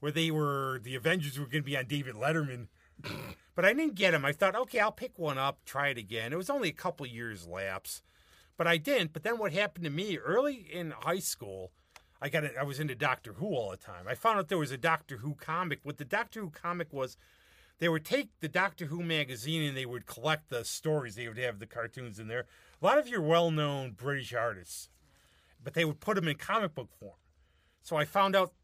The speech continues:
Empire Comics had 'em. So I went down to Empire Comics again. And at this time, I didn't really, I'd known these guys a little, but I was a little kid. And I started getting Doctor Who comics, and one thing led to another where,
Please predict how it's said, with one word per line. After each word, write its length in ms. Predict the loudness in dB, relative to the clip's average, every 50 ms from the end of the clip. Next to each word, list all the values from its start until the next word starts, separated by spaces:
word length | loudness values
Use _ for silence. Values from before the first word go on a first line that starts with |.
| _ _ _ -8
Empire 340 | -6 -6 -4 -2 -2 -2 -2
Comics 440 | -2 -2 -2 -2 -2 -2 -4 -6 -8
had 140 | -8 -10 -10
'em. 140 | -12 -18 -20 _ _ _ _ _
So 140 | -6 -4 -2
I 40 |
went 180 | 0 0 0 2
down 200 | 4 4 4 4
to 60 | 4
Empire 300 | 2 2 2 0 0 0
Comics 420 | 0 0 -2 -2 -2 -4 -8 -12 -16
again. 200 | -16 -18 -20 -20 -20 -20 _ _ _ _ _ _ _ _ _ -20 _ -8
And 280 | -6 -6 -4 -4 -4 -4
at 100 | -4 -4
this 240 | -4 -4 -4 -4
time, 320 | -2 -2 0 0 0 0 0
I 120 | 0 0 0
didn't 220 | 0 -2 -4 -4
really, 420 | -4 -4 -2 -2 -2 -4 -6 -8 -14 -20 _ -8
I'd 140 | -4 -4 -2
known 320 | 0 2 2 2 2 2 -2
these 240 | -6 -8 -10 -6
guys 320 | -2 0 0 2 0 0 -2
a 60 | -4
little, 180 | -4 -4 -2 -4
but 140 | -4 -8 -10 _ -6
I 80 | -6
was 140 | -6 -6 -6
a 60 | -8
little 220 | -8 -6 -6 -8 -10
kid. 380 | -8 -4 -2 -2 -2 -2 -4 -10 _ _ _ _ _ _ _ _ _ _ _
And 80 | -4 -4
I 60 | -4
started 320 | -2 0 2 2 0 0 -2
getting 200 | -4 -4 -2 0
Doctor 360 | 2 2 2 0 -4 -6 -6
Who 140 | -6 -8 -8
comics, 440 | -8 -6 -6 -6 -6 -6 -8 -10
and 100 | -8 -6
one 120 | -6 -6 -4
thing 220 | -4 -4 -2 0
led 220 | 2 2 2 0 -2
to 160 | -6 -6 -4
another 340 | -2 0 0 0 0 -2 -4
where, 360 | -4 -4 -2 -2 -4 -4